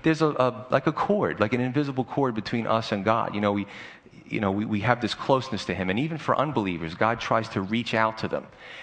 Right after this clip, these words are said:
And the earth is gonna say, Psalm two is gonna come to reality, "Let us cast God's cords away. We don't want anything to do with this God."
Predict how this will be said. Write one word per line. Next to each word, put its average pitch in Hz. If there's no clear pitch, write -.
And 120
the 123
earth 175
is 143
gonna 131
say, 92
Psalm 127
two 160
is 107
gonna 139
come 123
to 123
reality, 104
"Let 139
us 190
cast 151
God's 127
cords 127
away. 131
We 120
don't 143
want 135
anything 135
to 120
do 139
with 135
this -
God." 67